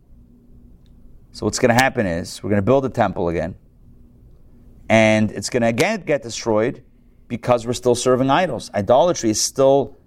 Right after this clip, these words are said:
rampant." And so they took the incredible step to attempt to slay, listen to what I'm about to say, to slay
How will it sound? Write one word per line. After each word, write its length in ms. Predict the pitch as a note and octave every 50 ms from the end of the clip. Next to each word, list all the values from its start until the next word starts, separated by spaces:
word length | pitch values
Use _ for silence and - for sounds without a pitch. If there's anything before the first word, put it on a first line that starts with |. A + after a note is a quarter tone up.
| _ -
rampant." 560 | G#2+ A#2+ B2 A#2+ G#2 - D#2 - - _ _ _ - - _ _ _ _ _ _ - - _ _ _ _ _ _ _ _ _ -
And 140 | F#2 F#2+
so 420 | - - - C#3 C#3 C#3 C#3+ C#3+ C3+
they 140 | A#2 A#2+ A2+
took 580 | - - - - D3+ D#3+ F3+ F3 - - - - - _ _ _ _ - -
the 100 | - A#2
incredible 480 | A#2 A2 - - C3+ B2+ C#3 D3 D#3
step 440 | D#3 - - - B2 G2 G2 - - - _ _ _ _ _ _ _ _ _ _ _ _ _ _ _ _ _ -
to 120 | - - A2+
attempt 580 | A2 - - B2+ C3+ C#3 C#3 C3+ - - - -
to 100 | - A2
slay, 880 | - - - - - - B2+ C3+ C#3+ C#3 A#2 F#2+ F2 F#2+ G#2+ A#2+ - _ _ _ _ _ _ _ _ _ _ _ -
listen 200 | G#2 G#2+ - A#2+
to 60 | A#2
what 100 | A#2+ B2
I'm 60 | A#2+
about 160 | A#2 A2+ A2+ A2+
to 60 | -
say, 280 | - G#2+ D2+ C#2+ - _ _ _ _ _ _ _ _ _
to 120 | - A2+ A2
slay 800 | - - - - - B2+ B2+ C3 C3+ C#3+ D#3+ F#3 G3+ G3+ F#3